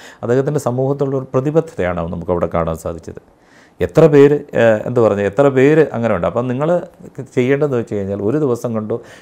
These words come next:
രണ്ട് ദിവസം കൊണ്ടോ നമുക്ക് പ്രസ്-, ഏഹ്, സുപ്രസിദ്ധിയാകാൻ സാധിക്കും. സുപ്രസിദ്ധി എന്ന് പറഞ്ഞു കഴിഞ്ഞാൽ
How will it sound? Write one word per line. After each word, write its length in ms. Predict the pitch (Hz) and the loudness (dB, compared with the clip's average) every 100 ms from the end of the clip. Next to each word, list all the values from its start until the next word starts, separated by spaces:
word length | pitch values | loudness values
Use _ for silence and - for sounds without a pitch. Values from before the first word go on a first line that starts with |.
| - | -2
രണ്ട് 220 | 104 110 | -2 0
ദിവസം 280 | 117 107 104 | 0 0 -2
കൊണ്ടോ 180 | 107 104 | -6 -6
നമുക്ക് 320 | 104 98 101 107 | -4 -4 -4 -2
പ്രസ്-, 320 | - 98 - | 0 0 2
ഏഹ്, 300 | 104 92 85 87 | 4 4 2 -2
സുപ്രസിദ്ധിയാകാൻ 800 | - 92 113 113 101 98 98 92 | -4 0 0 0 4 4 4 0
സാധിക്കും. 400 | 95 82 80 - | -2 -2 -4 -8
സുപ്രസിദ്ധി 520 | 110 143 147 156 165 | -8 -6 -6 -4 -2
എന്ന് 140 | 160 | -2
പറഞ്ഞു 240 | 135 123 123 | -2 -2 -4
കഴിഞ്ഞാൽ 260 | 113 120 | -6 -8